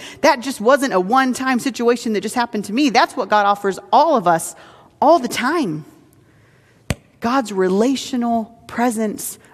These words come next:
of communion. Grace in person in Jesus Christ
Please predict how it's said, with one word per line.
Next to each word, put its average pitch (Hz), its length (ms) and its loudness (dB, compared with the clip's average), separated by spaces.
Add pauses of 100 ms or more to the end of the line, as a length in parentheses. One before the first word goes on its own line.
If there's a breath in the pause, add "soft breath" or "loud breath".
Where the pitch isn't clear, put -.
of 190 140 -6
communion. 180 640 -4 (840 soft breath)
Grace 202 720 -4 (680 soft breath)
in 294 220 2
person 269 760 -2 (280)
in 247 180 2
Jesus 269 400 0
Christ 247 580 -4